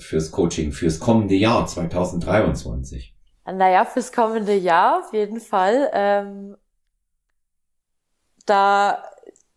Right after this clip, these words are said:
Speaker 2: dir unter die Arme zu greifen und auch Athleten zu coachen. <laughs> und auch endlich mal Leute vorbereiten zu können auf Wettkämpfe.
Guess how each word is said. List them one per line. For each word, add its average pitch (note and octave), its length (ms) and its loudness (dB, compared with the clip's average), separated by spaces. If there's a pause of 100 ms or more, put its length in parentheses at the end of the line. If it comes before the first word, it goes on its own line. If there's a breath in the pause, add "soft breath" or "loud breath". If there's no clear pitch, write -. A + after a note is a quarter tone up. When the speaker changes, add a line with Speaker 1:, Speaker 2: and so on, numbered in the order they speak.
(200)
Speaker 2:
dir G#3+ 180 2
unter B3+ 220 0
die C4 160 0
Arme C4+ 260 2
zu - 160 -10
greifen B3+ 500 0
und A3 140 -6
auch - 160 0
Athleten B3 580 -6
zu C4+ 160 -12
coachen. C#4 640 -6 (200)
<laughs> C#4 100 0 (1200 loud breath)
und A3 400 -2
auch G#3 320 0
endlich A3+ 460 -6
mal A3+ 340 0
Leute A#3+ 360 0
vorbereiten A3+ 640 0
zu B3 160 -14
können A#3 420 -6
auf A#3 200 -8
Wettkämpfe. A#3+ 800 -6